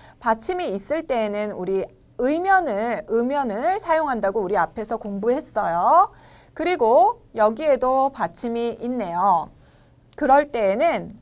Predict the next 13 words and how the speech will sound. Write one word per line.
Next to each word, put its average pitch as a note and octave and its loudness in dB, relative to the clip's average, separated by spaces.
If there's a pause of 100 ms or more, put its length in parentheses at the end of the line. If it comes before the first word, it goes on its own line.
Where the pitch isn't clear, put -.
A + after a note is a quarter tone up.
을수록을 E4 0
사용할 F4 -2
수 E4+ -6
있습니다. F#3 -4 (440)
여러분 G3+ -2 (120)
어렵지 A3+ -6
않지요? A#3+ 2 (1500)
네, G#3 -4
여러분 A#3+ -2
우리 G#3 -2
앞에서 G3 -2 (320)
잘 F3+ -6
공부하셨죠? F#3+ -2